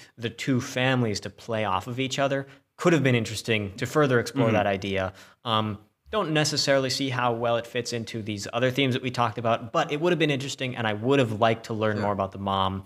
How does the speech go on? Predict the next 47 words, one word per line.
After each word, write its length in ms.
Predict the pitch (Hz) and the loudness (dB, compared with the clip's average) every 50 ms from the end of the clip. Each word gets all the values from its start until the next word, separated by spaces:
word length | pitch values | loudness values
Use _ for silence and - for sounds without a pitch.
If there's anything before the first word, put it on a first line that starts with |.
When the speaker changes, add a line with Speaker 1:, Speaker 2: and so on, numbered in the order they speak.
| - - - _ _ | -12 -20 -20 _ _
Speaker 1:
of 120 | 117 107 101 | -6 -6 -6
the 40 | 98 | -4
Fitz 220 | 98 104 101 - | -4 -4 -4 -2
family, 260 | - 101 95 95 92 | -2 -2 0 0 -2
because 240 | 82 95 - 104 95 | -4 -6 -6 -6 -4
she 400 | - - - 127 127 120 117 - - - - - _ _ | -2 0 2 2 2 2 2 0 -4 -12 -18 -20 _ _
was 260 | - 110 110 101 - | -6 -4 -2 -2 -2
pretty 220 | - - - 165 156 | -4 -2 -2 0 2
much 180 | 143 123 - | 2 2 2
a 20 | 120 | 0
mystery 360 | 110 107 - - - 104 101 | 0 -2 -2 -2 -4 -4 -4
to 60 | 101 | -4
me 120 | 101 98 92 | -4 -4 -4
the 100 | 98 98 | -4 -6
entire 280 | 95 95 - 101 98 95 | -6 -4 -2 -2 -2 -2
time. 240 | - 101 98 98 | -2 -2 -2 -2
I 40 | 98 | -2
was 80 | 95 95 | -4 -4
like, 120 | 95 - | -6 -8
"Hmm, 240 | - 143 151 143 135 | -4 -2 0 0 2
something's 260 | 123 160 170 156 139 | 2 0 0 2 2
up 160 | 135 139 135 | 2 2 2
here, 200 | - 131 123 117 | 2 2 2 2
something's 500 | 110 - - - 120 101 98 - - - - _ | 2 -2 -4 -8 -8 -8 -8 -10 -12 -12 -14 _
not 420 | 120 107 107 110 107 120 - - | -18 -10 -6 -2 -2 -2 -2 0
good," 360 | 127 135 123 113 104 98 98 - - - - | 2 2 2 2 2 0 -4 -8 -12 -12 -4
as 240 | 113 113 107 98 110 | -2 -2 -2 0 -2
is, 220 | 110 110 104 - - _ | -4 -4 -6 -8 -12 _
as 240 | - 120 104 104 98 - | -4 -2 -2 -2 0 0
something 320 | 127 117 98 120 110 104 | -2 0 0 0 0 0
not 280 | 104 104 107 107 107 113 | 0 0 0 -2 -2 -4
good 160 | 117 110 107 | -4 -4 -2
is 160 | 101 95 98 | -4 -4 -4
with 160 | 104 98 - | -4 -4 2
all 200 | 87 120 131 131 | 4 4 6 6
of 100 | 110 95 | 4 2
these 180 | 101 92 90 - | 0 -4 -6 -4
characters, 480 | - 101 92 90 - - 95 92 - | -4 -6 -6 -6 -8 -10 -12 -12 -12
but 260 | - - 98 98 95 - | -6 -4 -4 -4 -4 -4
I 120 | - 107 101 | -2 -2 -2
just 220 | 101 107 95 - | -2 -4 -6 -6
don't 160 | - 98 95 92 | -6 -8 -6 -6
know 120 | 92 92 | -6 -4
what. 260 | 92 92 90 - - _ _ _ _ _ _ _ _ _ - | -4 -4 -6 -6 -8 _ _ _ _ _ _ _ _ _ -10
Speaker 2:
Hmm. 140 | 123 117 95 - - _ _ - _ _ _ _ _ _ _ _ _ _ _ _ _ _ _ _ _ _ _ _ _ _ _ _ _ _ _ _ _ _ _ _ _ _ _ _ _ _ _ _ _ _ _ _ _ _ _ _ _ _ _ - | -8 -8 -8 -8 -12 _ _ -20 _ _ _ _ _ _ _ _ _ _ _ _ _ _ _ _ _ _ _ _ _ _ _ _ _ _ _ _ _ _ _ _ _ _ _ _ _ _ _ _ _ _ _ _ _ _ _ _ _ _ _ 0
All 80 | 160 | 2
right. 240 | 160 139 123 - - | 4 4 2 0 -2